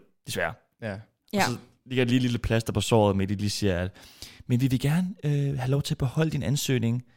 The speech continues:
Speaker 1: i tilfælde af, at vi skal bruge en senere. Og det siger de jo til de der fireogtyve andre, de også har
Speaker 3: Præcis. Jeg har kun fået de her jobs, jeg har nu, fordi jeg kender nogen, som kender nogen.
Speaker 2: Ja.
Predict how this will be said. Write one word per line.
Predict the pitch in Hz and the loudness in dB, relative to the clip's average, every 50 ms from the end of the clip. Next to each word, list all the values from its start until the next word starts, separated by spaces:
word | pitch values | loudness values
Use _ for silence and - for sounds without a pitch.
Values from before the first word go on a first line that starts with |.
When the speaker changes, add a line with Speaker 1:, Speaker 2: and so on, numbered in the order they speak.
| _ _ _ _ _ _ - | _ _ _ _ _ _ -4
Speaker 1:
i | 127 123 | -2 -2
tilfælde | 120 - 143 131 135 - 151 135 123 | 0 2 0 0 2 2 2 2 2
af, | 120 117 | 2 2
at | 82 104 | 0 -2
vi | 127 | -4
skal | - - 123 | -4 -4 -4
bruge | - 120 123 127 127 135 | -2 0 2 2 2 2
en | 123 107 | 2 0
senere. | 131 - - 127 120 123 135 135 127 127 123 - - | -2 -2 0 2 2 2 2 2 0 0 -4 -6 -8
Og | - - - - | -8 -6 -4 -4
det | 117 104 | -4 -2
siger | - - 123 | 0 0 0
de | 110 117 | 0 0
jo | 113 104 98 | 0 -2 -2
til | - - 104 98 - - | -2 -2 -2 -2 -4 -4
de | 104 | -2
der | 104 104 | -2 -2
fireogtyve | 101 - - - - - - 135 131 127 - - 120 113 104 95 | -4 -6 -12 -18 -14 -8 -6 -4 -4 -4 -4 -2 -2 0 0 0
andre, | 95 92 101 | 0 0 0
de | 101 101 92 | 0 0 0
også | 95 98 - - | -2 -2 -2 -2
har | 92 90 | -2 0
Speaker 3:
Præcis. | 90 196 185 - - 208 185 156 - - - - - - - _ - | 0 -2 -2 -2 -2 -2 -2 -4 -4 -6 -6 -8 -10 -12 -18 _ -6
Jeg | - 220 | -4 -4
har | 254 | -2
kun | 247 - 240 233 240 233 - _ - | 0 2 2 2 2 0 -4 _ -6
fået | - 208 190 175 175 175 | -2 -2 0 0 -2 -2
de | - 202 | -2 -2
her | 196 180 - | -2 -2 -2
jobs, | 180 180 - - - | -4 -4 -2 -2 -2
jeg | 190 175 | -2 -2
har | 175 - - | -2 -2 -2
nu, | 170 180 214 233 - - _ _ - | 0 0 -2 -2 -4 -8 _ _ -10
fordi | - 185 233 240 - | -6 -2 -2 -2 -2
jeg | 185 185 | -2 -4
kender | - 190 180 185 185 | -4 -4 -4 -4 -4
nogen, | 180 170 170 170 175 - | -6 -6 -8 -10 -10 -8
som | - - 175 | -6 -4 -4
kender | - - 160 165 160 | -4 -6 -8 -8 -8
nogen. | 156 151 156 147 _ _ _ - | -10 -12 -12 -14 _ _ _ -12
Speaker 2:
Ja. | 127 110 | -12 -12